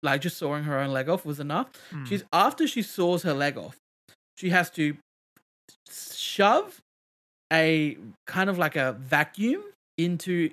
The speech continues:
Speaker 1: her exposed bone and suck the bone marrow. And the,
Speaker 2: Ah.
Speaker 1: and, and in order for her head not to get chopped off, a certain amount of bone marrow needs to fall into a catcher to release her.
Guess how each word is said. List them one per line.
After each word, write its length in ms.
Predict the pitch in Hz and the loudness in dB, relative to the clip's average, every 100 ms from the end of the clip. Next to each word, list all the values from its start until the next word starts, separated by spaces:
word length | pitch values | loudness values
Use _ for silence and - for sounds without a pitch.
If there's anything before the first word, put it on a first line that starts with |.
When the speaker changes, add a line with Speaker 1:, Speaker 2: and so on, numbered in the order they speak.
| 147 | 2
Speaker 1:
her 180 | 165 | 2
exposed 520 | 151 - 175 156 151 - | 2 0 0 2 2 0
bone 360 | 156 185 330 - | 0 2 0 -2
and 160 | 139 | -4
suck 260 | - 208 214 | -2 -4 -2
the 80 | 190 | -2
bone 320 | 151 151 165 165 | 0 0 0 0
marrow. 400 | 143 117 92 139 _ - - - | -2 -2 -6 -10 _ -20 -16 2
And 200 | 180 170 | 4 8
the, 140 | 170 160 | 6 6
Speaker 2:
Ah. 360 | 277 165 127 | 2 0 0
Speaker 1:
and, 340 | 147 180 175 160 _ _ _ _ | 2 2 0 -6 _ _ _ _
and 180 | 190 190 | 0 2
in 160 | 185 180 | -2 -4
order 320 | 190 202 240 269 | 2 4 4 2
for 220 | 240 196 | 2 2
her 220 | 185 180 | 4 2
head 320 | 156 175 170 | 4 4 4
not 220 | 170 165 | 2 -2
to 80 | - | -2
get 200 | 165 160 | 0 0
chopped 300 | - 156 - | 0 -2 0
off, 200 | 151 220 - - _ _ _ | 2 2 0 -12 _ _ _
a 100 | 160 | -2
certain 340 | - 196 196 196 | 0 2 4 6
amount 260 | 190 180 | 6 6
of 80 | 151 | 4
bone 280 | 156 151 160 | 4 4 4
marrow 360 | 151 151 151 185 | 4 6 6 4
needs 200 | 160 - | 2 2
to 100 | 156 | -2
fall 300 | - 160 151 | 2 2 4
into 300 | 151 147 156 | 0 -2 -2
a 40 | |
catcher 580 | 131 151 - - 147 269 | 0 -2 -2 -4 -2 -2
to 160 | - 165 | -2 -2
release 340 | 151 143 135 | 0 0 -4
her. 220 | 131 135 | -6 -8